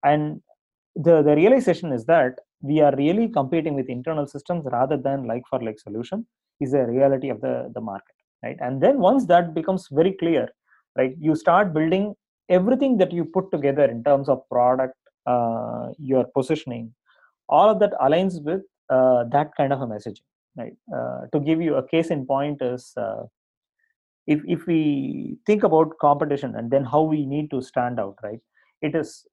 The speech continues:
it's easy to say, "Okay, I need to have a QuickBooks integration or a, a Xero integration for accounting to enable our customers."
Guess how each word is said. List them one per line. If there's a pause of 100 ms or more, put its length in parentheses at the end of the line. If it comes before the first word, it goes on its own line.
it's
easy
to
say,
"Okay,
I
need
to
have
a
QuickBooks
integration
or
a,
a (160)
Xero
integration
for
accounting (640)
to
enable
our
customers."